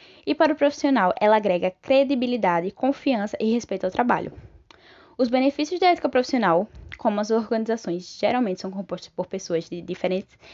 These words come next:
classes sociais, crenças religiosas, ideológicas e políticas, e até mesmo de culturas variadas, como no caso das empresas multinacionais. Ter um manual de conduta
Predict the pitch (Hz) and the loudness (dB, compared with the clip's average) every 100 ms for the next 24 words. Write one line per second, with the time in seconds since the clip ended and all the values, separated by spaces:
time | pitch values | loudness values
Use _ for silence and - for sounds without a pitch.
0 | - - 220 247 277 277 262 175 170 - | -10 2 4 4 0 0 2 2 0 -4
1 | - 196 175 180 185 214 175 180 175 160 | -2 0 2 -2 -4 -4 -4 -4 -2 -2
2 | 160 175 - - 202 220 214 180 175 - | -4 -6 -12 -10 0 2 4 2 0 -4
3 | - _ - - _ _ _ 233 - 247 | -10 _ -20 -20 _ _ _ -8 0 2
4 | 247 - - - - - - _ _ _ | 2 -2 -10 -14 -14 -14 -20 _ _ _
5 | 285 302 330 285 240 254 254 254 254 220 | 2 4 6 4 4 2 0 -2 0 0
6 | 220 214 220 302 233 - - - 240 254 | 2 4 4 4 2 0 -4 -2 -2 0
7 | 240 214 208 208 226 196 185 190 214 202 | 2 2 2 0 -2 -2 -4 -4 -6 -6
8 | 196 208 202 - 269 202 - - _ _ | -6 -6 -6 0 0 0 -6 -14 _ _
9 | - 254 269 277 285 254 254 269 247 196 | 2 4 4 4 4 4 2 0 0 0
10 | 202 | -2